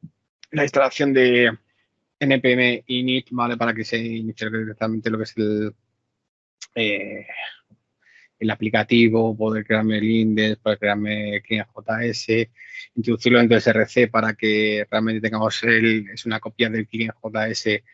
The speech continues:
para que realmente cuando hagamos el N P X, ¿vale? Eh, espacio webpack, espacio guion, guion mode, eh,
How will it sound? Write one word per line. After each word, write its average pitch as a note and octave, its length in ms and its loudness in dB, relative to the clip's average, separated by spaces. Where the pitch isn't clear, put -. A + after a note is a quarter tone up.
para A2 180 0
que A2 120 2
realmente A2 320 0
cuando A2 180 -2
hagamos G#2 300 -4
el G#2+ 80 2
N A2 240 0
P G#2+ 260 2
X, G#2+ 460 -6
¿vale? A2+ 380 -2
Eh, A2 420 -4
espacio A2+ 400 -4
webpack, G#2+ 520 -2
espacio A2 800 -4
guion, A2 360 -2
guion A2 220 2
mode, A2 640 4
eh, A2+ 680 -20